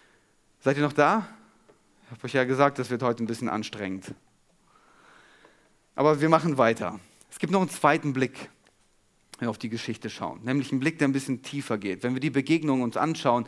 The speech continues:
merken wir so, Jesus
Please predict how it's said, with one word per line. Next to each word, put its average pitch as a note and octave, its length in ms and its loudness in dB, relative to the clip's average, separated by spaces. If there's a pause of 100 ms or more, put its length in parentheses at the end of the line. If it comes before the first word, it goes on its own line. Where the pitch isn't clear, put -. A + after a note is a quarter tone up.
(320)
merken D#3 380 2
wir C#3 100 4
so, C3+ 240 2 (600)
Jesus D#3+ 560 -2